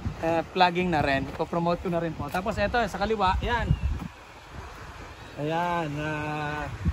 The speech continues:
dyan na po, ang dami na dyan mga nagsiswimming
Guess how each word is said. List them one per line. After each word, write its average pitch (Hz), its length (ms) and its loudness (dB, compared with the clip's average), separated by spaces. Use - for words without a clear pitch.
dyan - 80 10
na - 80 4
po, 190 80 4
ang 156 160 2
dami 165 160 -2
na 160 160 -6
dyan 165 160 -2
mga 156 240 0
nagsiswimming 233 800 0